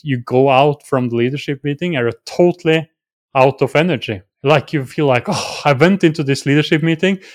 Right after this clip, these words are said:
with a vision, with a plan. I was going to be interactive, but someone just took my energy and now I'm dead.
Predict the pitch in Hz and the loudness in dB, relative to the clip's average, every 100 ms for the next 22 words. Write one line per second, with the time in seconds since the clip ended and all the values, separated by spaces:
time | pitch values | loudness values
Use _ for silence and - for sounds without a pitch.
0 | _ 139 139 131 117 - _ _ 123 143 | _ 2 4 6 4 -2 _ _ 0 4
1 | 214 - - 196 139 139 - - 180 190 | 4 4 0 0 2 0 -2 0 2 4
2 | 190 175 131 120 131 - 185 185 - 147 | 2 2 2 2 0 2 4 4 2 0
3 | 123 127 160 165 175 175 190 185 220 190 | -2 -2 0 2 2 4 2 2 -2 0
4 | 147 - - 185 185 160 147 - - 190 | -2 -2 0 2 4 2 2 -2 -6 -8
5 | - 147 143 165 175 196 175 131 127 127 | -6 0 2 2 0 -2 -2 0 2 2
6 | 117 104 123 113 | 0 -2 -2 -2